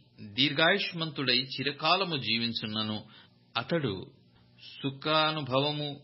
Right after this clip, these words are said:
నెరగకయు తగిన రీతిని సమాధి చేయబడకయు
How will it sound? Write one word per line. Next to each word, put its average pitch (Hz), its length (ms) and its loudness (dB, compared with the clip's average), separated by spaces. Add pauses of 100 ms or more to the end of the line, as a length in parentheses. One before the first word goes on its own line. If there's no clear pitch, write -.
(340)
నెరగకయు 143 760 2 (440)
తగిన 180 300 6
రీతిని 156 680 0 (560)
సమాధి 143 400 2
చేయబడకయు 113 1040 0